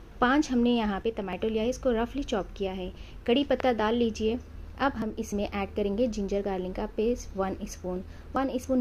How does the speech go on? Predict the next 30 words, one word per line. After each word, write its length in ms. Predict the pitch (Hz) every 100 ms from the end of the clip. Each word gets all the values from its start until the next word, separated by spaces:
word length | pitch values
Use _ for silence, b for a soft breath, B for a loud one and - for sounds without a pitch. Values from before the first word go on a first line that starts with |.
| 208
नमक 300 | 175 185 247 -
ऐड 180 | 214 214
कर 160 | 233
लीजिए 280 | 214 214 233
taste 260 | 226 196 -
के 80 |
according, 340 | 214 208 208 220
Half 240 | 214 233 226
टी 100 | 208
स्पून 260 | 208 214 190
हल्दी 300 | 190 185 208
powder, 300 | 220 214 220
one 220 | 208 214
teaspoon 400 | 208 190 208 202
हमने 200 | 196 190
यहाँ 160 | 190
पे 140 | 196 247
लाल 300 | 214 180 180
मिर्च 220 | 196 233
ऐड 180 | 185 180
की 140 | - 185
है। 140 | 190
यहाँ 480 | 196 - - 233 262
जीरा 300 | 226 220 240
धनिया 320 | 220 220 208
का 120 | 226 214
powder 260 | 202 196
डालेंगे, 420 | 208 202 208 208 226 B B -
साबित 320 | 240 233 254
दालचीनी, 640 | 214 196 202 214 214 208